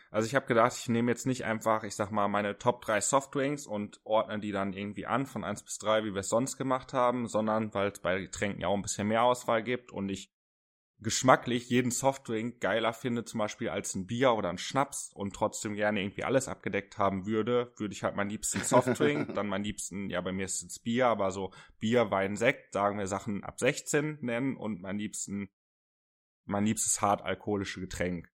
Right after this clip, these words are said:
Speaker 1: ab achtzehn Jahren verkäuflich quasi und das so ein bisschen einteilen, so in drei
Speaker 2: Ja,
Speaker 1: verschiedene Bereiche.
Speaker 2: also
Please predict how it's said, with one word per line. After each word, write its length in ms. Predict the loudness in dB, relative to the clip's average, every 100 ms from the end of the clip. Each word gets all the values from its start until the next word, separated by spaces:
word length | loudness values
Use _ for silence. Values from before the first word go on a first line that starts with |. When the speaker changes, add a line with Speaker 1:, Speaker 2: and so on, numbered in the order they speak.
| _
Speaker 1:
ab 180 | -10 -8
achtzehn 340 | -6 -6 -6 -4
Jahren 220 | -4 -4
verkäuflich 580 | -6 -2 -4 -4 -18 _
quasi 460 | -4 -4 -6 -8
und 180 | -6 -4
das 120 | -4
so 80 | -2
ein 100 | 0
bisschen 260 | 0 0 -2
einteilen, 680 | -2 -4 -2 -4 -4 -8 -14 _ _ _ _ _ _
so 340 | -10 -10 -10 _ _ -12
in 160 | -12
drei 280 | -8 -6 -4
Speaker 2:
Ja, 180 | 2 2
Speaker 1:
verschiedene 320 | 2 -8 -8
Bereiche. 320 | -8 -6 -2 0
Speaker 2:
also 160 | -2